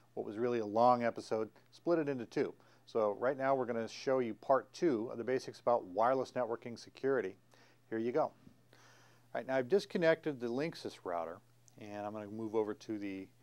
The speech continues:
Airport Extreme from Apple. Now, by the way, uh, don't be confused. This thing works with Macs equally as well as with P Cs, and the application I'm gonna show you here is identical,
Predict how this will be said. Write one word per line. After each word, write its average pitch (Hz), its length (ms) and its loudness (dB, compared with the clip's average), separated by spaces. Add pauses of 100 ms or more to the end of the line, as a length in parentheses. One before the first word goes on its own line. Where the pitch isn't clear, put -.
(340)
Airport 113 320 0
Extreme 101 440 -6
from 101 160 -10
Apple. 95 300 -4
Now, 101 120 -8
by 117 120 2
the 131 80 2
way, 113 440 0 (440)
uh, 104 380 0
don't 117 220 -6
be 110 100 -6
confused. 110 520 -6
This 113 120 -10
thing 110 200 -12
works 107 220 -8
with - 160 -12
Macs 123 540 -4 (100)
equally 117 560 -6
as 107 180 -10
well 117 380 2
as 104 140 -8
with 107 160 -8
P 113 120 -8
Cs, 143 580 -2 (480)
and 98 340 -12
the 98 160 -14
application 131 640 -2
I'm 117 100 -6
gonna 110 120 -10
show 139 260 -2
you 123 180 -4
here 117 220 -4
is 104 200 -10
identical, 131 640 -2